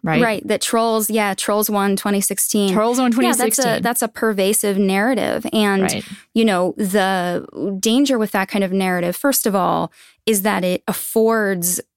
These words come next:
Speaker 2: trolls, in scare quotes, how, you know, <laughs> however you wanna qualify that term, but it affords them a great deal of power and influence. And the problem is that comparatively, if you're talking about demographics in this country,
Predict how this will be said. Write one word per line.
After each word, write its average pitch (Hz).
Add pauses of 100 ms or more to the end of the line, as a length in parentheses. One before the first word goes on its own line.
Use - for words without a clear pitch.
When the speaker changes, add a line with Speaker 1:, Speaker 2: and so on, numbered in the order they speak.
(200)
Speaker 2:
trolls, 175
in 175
scare 165
quotes, 165
how, 175
you 180
know, 170
<laughs> -
however 214
you 196
wanna 170
qualify 180
that -
term, 180 (400)
but 226
it 240
affords 254
them 220
a -
great 208 (120)
deal 202
of 185
power 196
and -
influence. 175 (300)
And 240
the 254
problem 285
is 202
that 202
comparatively, 220
if 190
you're 208
talking 196
about 175
demographics 196
in 196
this 196
country, -